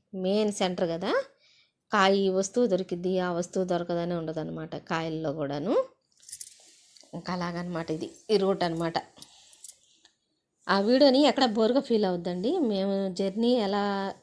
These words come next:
చేస్తాము, మేము ఎటువైపు వెళ్తాము అనేది కొంచెంగా చూపిస్తున్నానండి నేను. ఆ, ఇదిగోండి, ఇవన్నీ బార్కి ఇక కాయల బళ్ళు అనమాట.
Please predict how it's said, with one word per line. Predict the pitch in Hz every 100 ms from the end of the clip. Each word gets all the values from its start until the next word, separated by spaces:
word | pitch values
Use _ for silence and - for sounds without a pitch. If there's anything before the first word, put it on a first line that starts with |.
| - 190
చేస్తాము, | 185 - 180 185 185 185 - _ _ _ - _ _
మేము | 214 208
ఎటువైపు | 208 220 202 202
వెళ్తాము | 180 180 185 180 185 185
అనేది | 180 185 208 370
కొంచెంగా | 427 190 185 190 180 190 196 294 254
చూపిస్తున్నానండి | - - 185 170 170 170
నేను. | 170 170 180 381 523 - - - - - - - _ -
ఆ, | 185 180 180 -
ఇదిగోండి, | 180 180 165 175
ఇవన్నీ | 180 196 196 208 226 339
బార్కి | 381 226 220 240 302 339
ఇక | 302 214
కాయల | 185 214 208 214
బళ్ళు | 180 175 165
అనమాట. | 160 156